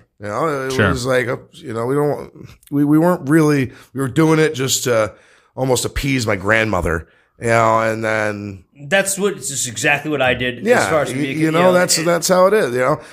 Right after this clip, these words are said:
Speaker 1: So,
Speaker 2: Mm-hmm.
Speaker 1: and, and if you, are you asking me, I, you know, I'm, I'm right there with you, Ryan. I would, I truly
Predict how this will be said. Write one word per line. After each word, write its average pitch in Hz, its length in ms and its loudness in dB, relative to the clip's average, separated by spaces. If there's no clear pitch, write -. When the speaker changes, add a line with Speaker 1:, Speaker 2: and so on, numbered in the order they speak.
Speaker 1:
So, 202 240 6
Speaker 2:
Mm-hmm. 151 200 0
Speaker 1:
and, 156 100 2
and 147 140 -2
if 147 120 -2
you, 147 120 -6
are 143 40 2
you 151 140 4
asking 156 280 2
me, 160 140 -2
I, 131 260 2
you 147 120 2
know, 147 360 2
I'm, 147 380 0
I'm 123 220 -6
right 139 240 2
there 165 160 4
with 147 220 2
you, 123 60 -4
Ryan. 120 300 0
I 117 80 2
would, 117 140 0
I 165 640 -2
truly 190 880 0